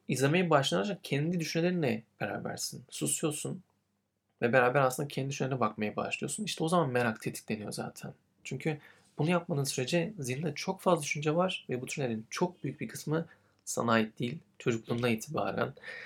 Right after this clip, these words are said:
sana öğretilenler, ailenden, öğretmenlerinden, çevrenden, toplumdan getirilen şeyler ve bunların çoğu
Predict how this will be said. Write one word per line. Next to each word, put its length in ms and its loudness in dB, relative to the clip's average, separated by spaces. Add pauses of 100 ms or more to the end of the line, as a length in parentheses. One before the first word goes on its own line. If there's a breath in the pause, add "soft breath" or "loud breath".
(400 loud breath)
sana 220 2
öğretilenler, 580 6
ailenden, 480 6
öğretmenlerinden, 800 4
çevrenden, 360 2
toplumdan 380 0
getirilen 360 0
şeyler 480 -2
ve 120 -2
bunların 240 0
çoğu 380 -2